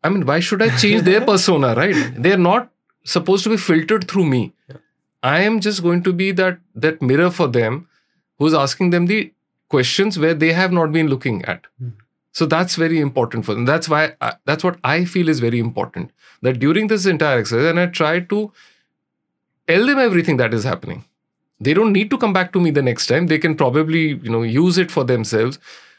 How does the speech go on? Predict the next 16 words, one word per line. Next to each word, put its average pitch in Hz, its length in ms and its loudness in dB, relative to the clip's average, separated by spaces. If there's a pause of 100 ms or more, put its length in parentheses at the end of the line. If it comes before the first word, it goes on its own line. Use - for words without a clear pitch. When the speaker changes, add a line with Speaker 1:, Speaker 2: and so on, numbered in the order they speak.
(100)
Speaker 1:
How 131 240 0
to 180 180 -2
choose, 151 440 0
what 143 240 -2
to 160 180 2
do, 123 100 0
what, 139 380 0 (240)
you 117 100 -4
know, 131 100 0
what 123 180 2
are 131 40 0
the 131 80 -2
pitfalls, 127 600 -2
how, 120 280 0 (180)
what 117 220 -2
happens. 117 460 -2